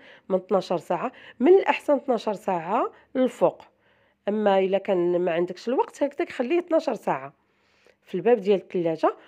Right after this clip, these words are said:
وراه غادي يدير لك، انت انا راه درته دابا غير واحد ما كاملاش واحد نصف ساعه فاش كنت كان بغيت ن-، نبدا التصوير،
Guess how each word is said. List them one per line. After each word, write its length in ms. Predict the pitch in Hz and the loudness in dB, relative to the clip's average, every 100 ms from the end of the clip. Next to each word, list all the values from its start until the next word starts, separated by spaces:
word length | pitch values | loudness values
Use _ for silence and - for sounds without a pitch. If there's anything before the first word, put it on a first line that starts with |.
| - - | -8 2
وراه 180 | 254 233 | 4 4
غادي 260 | 247 220 | 2 0
يدير 220 | 220 233 | 0 2
لك، 180 | 269 - | 2 -2
انت 220 | 233 208 | -4 -2
انا 460 | 196 180 - 185 175 | -2 -2 -2 0 0
راه 140 | 170 | 0
درته 340 | 160 180 - 180 | -2 -4 -8 -6
دابا 240 | 175 175 | -4 -2
غير 220 | 175 359 | 0 0
واحد 420 | 427 339 196 185 - - - - | 0 -2 -6 -8 -10 -14 -18 -10
ما 60 | 185 | -4
كاملاش 680 | 196 190 220 277 277 - 202 - - - | 0 2 2 2 0 -4 -4 -6 -20 -16
واحد 180 | 196 196 | -10 -4
نصف 280 | 208 226 - | 0 -2 -4
ساعه 400 | - 185 160 277 | -2 -2 0 -4
فاش 220 | - 202 | -4 -10
كنت 200 | - 185 | -8 -8
كان 360 | - 180 170 165 _ - _ - | -4 -4 -4 -8 _ -20 _ -6
بغيت 280 | 196 196 | -6 -4
ن-، 480 | 185 170 170 170 180 | -4 -4 -4 -4 -4
نبدا 240 | 165 - 175 | -4 -4 -6
التصوير، 560 | - - 175 233 480 | -8 -14 -6 -2 -2